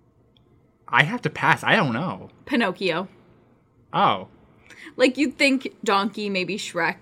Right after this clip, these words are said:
Speaker 2: Well, it wasn't around then, but
Speaker 1: Yeah,
Speaker 2: I don't
Speaker 1: I
Speaker 2: know.
Speaker 1: would not have gotten that.
Speaker 2: Paradise Island.
Speaker 1: Is that
Speaker 2: Peter
Speaker 1: in
Speaker 2: Pan.
Speaker 1: Pinocchio?
Speaker 2: I
Speaker 1: I
Speaker 2: think
Speaker 1: haven't
Speaker 2: that's Peter Pan.
Speaker 1: No, that's Neverland.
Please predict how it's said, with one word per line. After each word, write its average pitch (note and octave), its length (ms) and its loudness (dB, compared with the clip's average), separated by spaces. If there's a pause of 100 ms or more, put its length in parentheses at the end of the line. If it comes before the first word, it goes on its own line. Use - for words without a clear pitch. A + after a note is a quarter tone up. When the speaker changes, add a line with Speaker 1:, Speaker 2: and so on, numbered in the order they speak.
(180)
Speaker 2:
Well, F3+ 160 0
it D#3 60 0
wasn't E3 260 -6
around F2+ 260 -8
then, E2+ 280 -12
but A2+ 240 -8 (1000)
Speaker 1:
Yeah, A#2+ 160 6
Speaker 2:
I - 20 8
don't G#2+ 80 4
Speaker 1:
I C3 60 6
Speaker 2:
know. C#3 80 4
Speaker 1:
would A#2 80 0
not G#2+ 160 2
have G2+ 100 -6
gotten G2 320 -2
that. F#2+ 260 -6
Speaker 2:
Paradise G3 480 0
Island. F3+ 520 -4 (760)
Speaker 1:
Is C3 120 -4
that D3+ 120 8
Speaker 2:
Peter C#3+ 100 4
Speaker 1:
in C3+ 80 4
Speaker 2:
Pan. - 180 4
Speaker 1:
Pinocchio? D#3 520 4
Speaker 2:
I - 20 4
Speaker 1:
I - 60 4
Speaker 2:
think B3+ 100 4
Speaker 1:
haven't D#4 140 4
Speaker 2:
that's G4 180 2
Peter F3 280 -2
Pan. A3 480 -4 (140)
Speaker 1:
No, B2+ 120 0
that's C#3 140 0
Neverland. G2+ 560 -4